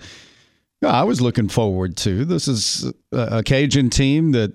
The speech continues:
won their first two conference games on the road. They were shorthanded in wins against Appalachian State and Coastal Carolina. So you could make a case this was the toughest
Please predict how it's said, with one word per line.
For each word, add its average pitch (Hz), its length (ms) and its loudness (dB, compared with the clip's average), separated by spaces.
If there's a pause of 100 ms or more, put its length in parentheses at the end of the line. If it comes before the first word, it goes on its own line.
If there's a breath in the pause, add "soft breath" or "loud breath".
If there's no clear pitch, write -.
(160)
won 143 460 2
their 135 120 2
first 147 460 0
two 147 200 2
conference 135 600 0
games 127 560 2 (140)
on 147 320 2
the 127 80 2
road. 107 480 0
They 113 80 2
were 113 120 2
shorthanded 147 840 2
in 120 300 2 (360 loud breath)
wins 139 360 2
against 127 360 0
Appalachian 123 680 0
State 120 420 0
and 110 160 -2
Coastal 120 400 0
Carolina. 98 640 -2
So 107 320 0 (640 loud breath)
you 139 300 2
could 247 200 0
make 175 240 2
a 151 60 6
case 131 500 2
this 147 320 0
was 127 440 0
the 113 420 2 (580)
toughest - 760 0